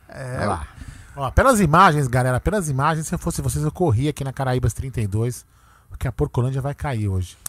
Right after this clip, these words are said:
Speaker 1: Aldão, você já contou?
Speaker 2: Vai.
Speaker 3: Vai cair.
Speaker 1: <laughs> Olha, vou falar uma coisa. Você já contou pra galera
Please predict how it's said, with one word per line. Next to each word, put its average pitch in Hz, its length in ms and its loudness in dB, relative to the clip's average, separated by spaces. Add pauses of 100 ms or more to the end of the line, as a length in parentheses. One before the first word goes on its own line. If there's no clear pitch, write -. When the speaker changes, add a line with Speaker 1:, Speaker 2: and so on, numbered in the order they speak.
Speaker 1:
Aldão, 233 360 6
você - 100 -4
já 247 140 2
contou? 226 320 0
Speaker 2:
Vai. 110 340 10 (100)
Speaker 3:
Vai - 140 -4
cair. 101 320 0
Speaker 1:
<laughs> - 60 -8
Olha, 156 240 2
vou 87 120 -4
falar 226 220 -2
uma 208 140 -2
coisa. 117 240 -12 (120)
Você 214 140 -8
já 254 100 2
contou 226 480 0
pra - 160 2
galera 160 560 -2